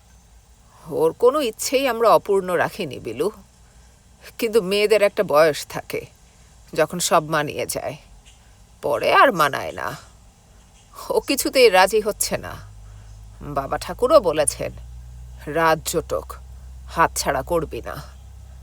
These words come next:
কি ফ্যাসাদে পড়েছি বলো।" পরেশের দেবদ্বিজে ভক্তি প্রবল,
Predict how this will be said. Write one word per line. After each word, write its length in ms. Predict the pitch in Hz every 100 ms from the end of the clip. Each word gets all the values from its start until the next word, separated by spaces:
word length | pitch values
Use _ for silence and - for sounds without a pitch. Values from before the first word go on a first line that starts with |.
| - - -
কি 100 | 494
ফ্যাসাদে 500 | - 233 311 349 269
পড়েছি 440 | 247 226 226 240
বলো।" 320 | 190 175 180 196 - - - - - - - - - - -
পরেশের 480 | 151 151 185 320 220
দেবদ্বিজে 680 | 180 185 180 220 214 269
ভক্তি 440 | 214 160 156 - 170
প্রবল, 460 | 156 147 107 80